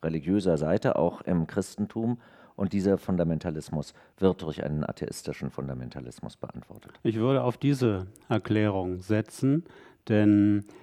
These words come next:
Speaker 2: Atheismus war und ist ja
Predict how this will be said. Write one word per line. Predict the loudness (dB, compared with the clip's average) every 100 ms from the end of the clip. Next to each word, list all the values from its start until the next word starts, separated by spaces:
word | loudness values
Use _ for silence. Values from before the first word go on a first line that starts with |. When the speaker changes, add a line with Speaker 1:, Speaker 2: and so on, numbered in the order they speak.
| -8 -4
Speaker 2:
Atheismus | -2 0 0 2 4 4 2 -14 -8
war | -4 0 2 4
und | 4 2
ist | -2 0
ja | 2 4 2 -2